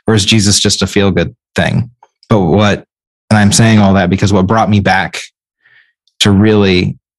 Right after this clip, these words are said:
own my faith in Jesus was seeing throughout history and even currently where Christians time and time again, the ones who follow Jesus, are sacrificially loving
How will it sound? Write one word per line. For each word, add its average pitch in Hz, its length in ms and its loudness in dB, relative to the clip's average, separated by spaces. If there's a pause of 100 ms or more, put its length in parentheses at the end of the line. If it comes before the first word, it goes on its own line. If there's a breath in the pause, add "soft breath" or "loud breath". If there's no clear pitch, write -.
(380)
own 113 320 4
my 92 240 2
faith 85 400 -4
in 95 140 4
Jesus 90 500 0
was 92 500 0
seeing 113 640 2
throughout - 380 -2
history 104 640 0 (100)
and 98 520 2 (760)
even 107 320 2
currently 107 640 0 (380 loud breath)
where 113 260 2
Christians 92 920 0 (520 loud breath)
time 107 260 2
and 101 80 4
time 104 220 2
again, 95 540 2
the 101 60 2
ones 101 220 2
who 98 80 -2
follow 101 280 -2
Jesus, 98 340 -2
are 101 180 0
sacrificially 98 800 -2
loving 92 460 2